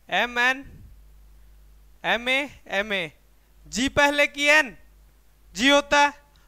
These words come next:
तो फ़ोर फिक्स हो गया, तो एक फ़ोर सी में है, एक फ़ोर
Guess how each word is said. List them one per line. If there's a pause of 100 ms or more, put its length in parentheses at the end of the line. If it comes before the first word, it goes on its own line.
(140)
तो
फ़ोर
फिक्स
हो
गया, (960)
तो
एक
फ़ोर
सी
में
है,
एक
फ़ोर